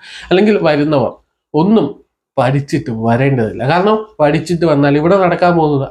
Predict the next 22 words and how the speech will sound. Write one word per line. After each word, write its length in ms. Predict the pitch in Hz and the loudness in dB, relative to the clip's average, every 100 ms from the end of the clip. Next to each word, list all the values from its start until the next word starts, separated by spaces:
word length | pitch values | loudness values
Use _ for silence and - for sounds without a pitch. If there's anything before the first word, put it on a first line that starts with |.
| 131 | -4
അൺപ്രഡിക്റ്റബിൾ 760 | 135 147 143 131 127 151 135 | -2 -2 -2 -4 -2 -2 0
ആയിരിക്കും. 260 | 95 - _ _ _ _ - - | -2 -8 _ _ _ _ -20 -12
ഇപ്പോൾ, 260 | - 220 | -2 0
ഒരു 80 | 208 208 | 0 -2
എക്സാമ്പിളായിട്ട്, 1160 | 180 - - 208 190 190 185 170 156 151 156 151 - _ _ _ _ | -4 -4 -2 0 0 0 0 2 0 0 -2 -4 -12 _ _ _ _
ആ, 180 | 127 123 | -6 -4
നമ്മുടെ 300 | 151 196 208 | 0 2 2
ഒരു 180 | 190 170 | 2 0
സുഹൃത്ത് 580 | 170 147 151 143 147 - - | -2 -4 -4 -6 -8 -10 -6
പോവാന്ന് 380 | 135 135 131 131 | -2 0 0 -2
വയ്ക്കാം. 520 | 110 - - _ 156 | -6 -8 -14 _ -2
ആ, 280 | 147 139 139 | 2 2 2
നമുക്ക് 260 | 160 175 180 | 2 2 2
എക്സാമ്പിളായിട്ട് 800 | 175 165 - 180 175 170 165 | 0 -4 0 2 2 2 2
വേണമെങ്കിൽ 280 | 147 139 139 147 | 0 0 -2 -2
ആസിഫ് 320 | 151 139 135 | -2 -2 -2
അലിയെ 180 | 123 110 | -2 -4
പറയാം. 640 | 107 - - _ - 156 | -10 -16 -20 _ -4 -2
എക്സാമ്പിളാണ്, 560 | 135 - 160 135 107 113 | -2 0 0 0 -2 -4
ആസിഫ് 400 | 120 127 131 147 | -4 -4 -2 0
അലിയുടെ 240 | 151 151 | 2 2
ഇന്നൊരു 420 | 147 143 143 143 | 0 0 0 -2